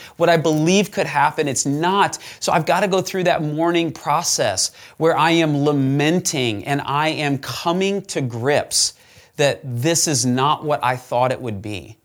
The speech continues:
And then there is this moment where we just gotta go, "God, I give this to you.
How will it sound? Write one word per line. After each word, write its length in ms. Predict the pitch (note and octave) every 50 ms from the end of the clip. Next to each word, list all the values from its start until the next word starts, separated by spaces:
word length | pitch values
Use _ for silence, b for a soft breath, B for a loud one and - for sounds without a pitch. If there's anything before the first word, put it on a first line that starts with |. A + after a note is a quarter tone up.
| b b b b b b b b b b b
And 280 | - G3 G3+ G3 G3 G3+
then 140 | G3+ G3+
there 160 | G3+ G3 G3 F#3+
is 120 | F#3 D#3
this 160 | F#3 F3 -
moment 640 | F3 E3+ E3+ E3+ F3 F3 E3+ F3+ G3 G3 F#3 F3 D#3
where 180 | D#3 E3 E3
we 100 | D#3+ D#3+
just 220 | D#3+ E3+ E3 - -
gotta 160 | D#3+ E3 D#3+
go, 160 | D3+ D#3 D3+
"God, 300 | C#3 D#3 D3+ D#3+ D#3+ D#3+
I 160 | - D3+ D#3+ D#3+
give 420 | C#3 C3 B2+ C#3+ D#3+ D#3+ D#3 D3+
this 260 | E3 E3 D3+ - -
to 140 | - - C#3+
you. 440 | C3 C3+ C3+ B2 A2 G2+ F#2 -